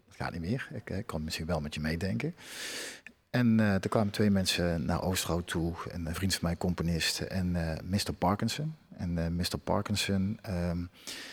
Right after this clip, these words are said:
eh, die man die heette als een choreograaf, die kwam er eigenlijk, eh, achter, jaren geleden, dat door dans, hè, mensen met Parkinson aangingen. En, en, en die hadden op een gegeven moment, eh, eh, een, een show gemaakt, hè, en voor de Parkinson, of ik daar mee wou,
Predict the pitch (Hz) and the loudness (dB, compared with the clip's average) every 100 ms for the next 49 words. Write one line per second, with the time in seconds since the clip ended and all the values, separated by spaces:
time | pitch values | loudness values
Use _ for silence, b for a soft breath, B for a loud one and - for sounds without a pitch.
0 | B B - 85 82 80 92 110 - 95 | B B -4 0 0 -2 -8 -6 0 4
1 | 92 98 90 98 95 85 90 107 90 - | 4 4 4 4 2 2 2 2 2 2
2 | 101 123 - 110 104 98 - 120 - 98 | 2 2 0 2 2 2 2 0 2 0
3 | 101 - 110 - 107 - - - - 98 | 0 0 -2 0 -4 -4 -14 -16 -2 2
4 | 120 117 90 90 113 104 90 76 82 92 | 4 4 2 2 4 2 0 -2 0 0
5 | 135 - 120 127 117 - 90 113 110 101 | 2 0 0 2 2 0 0 0 0 -2
6 | 78 - 101 92 80 - 58 - b b | -4 -4 -4 -4 -4 -8 -8 -14 b b
7 | b b b b b _ 143 98 - - | b b b b b _ -2 -2 -2 -2
8 | 101 95 82 - 101 92 101 127 104 107 | -2 -2 -4 -6 -4 0 2 4 4 4
9 | 98 90 - 107 98 101 95 92 - - | 4 4 0 -2 2 4 4 2 0 -2
10 | 90 90 87 82 - 95 87 87 90 92 | -2 0 0 -2 -4 -4 -4 -4 -4 -6
11 | 85 90 - 95 98 - 113 113 117 131 | -8 -12 -12 -8 -2 0 2 2 2 0
12 | 143 - - 87 - - - 80 104 - | -2 -4 -2 -2 -4 -2 -2 2 2 2
13 | 104 107 85 90 - 87 87 101 110 101 | 0 0 0 -2 -2 2 4 6 4 4
14 | 80 | 0